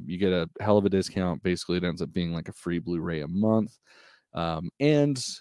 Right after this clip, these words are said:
when you resubscribe every year, you end up getting a limited edition steelbook case. So, uh,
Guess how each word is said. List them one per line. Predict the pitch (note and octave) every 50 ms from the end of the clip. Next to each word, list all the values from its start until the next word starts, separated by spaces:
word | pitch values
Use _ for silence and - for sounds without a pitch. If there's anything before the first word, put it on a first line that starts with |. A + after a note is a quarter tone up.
| - B2+ - _
when | - - G2 G2 G2+ G2+ G2 F#2+
you | G2 F#2+ F#2+ F#2 F2+
resubscribe | F2+ G#2 A2 G#2+ - - - - - A2+ G#2+ G#2 G2+
every | G#2 G2 G2 G2 F#2+
year, | F#2+ F#2 F2+ E2+ E2
you | E2+ E2+ F2 F2
end | F2 F2
up | D#2 -
getting | - F#2 E2+ E2+ E2 E2 E2+ D#2 -
a | - E2+
limited | E2+ F2+ F2+ F2 F2 E2+
edition | D#2 D#2+ D#2 - - D#2 C#2+
steelbook | - - D#2 C#2+ C2+ - - -
case. | - - - - - -
So, | - - D#2 C#2 - - -
uh, | - G#2+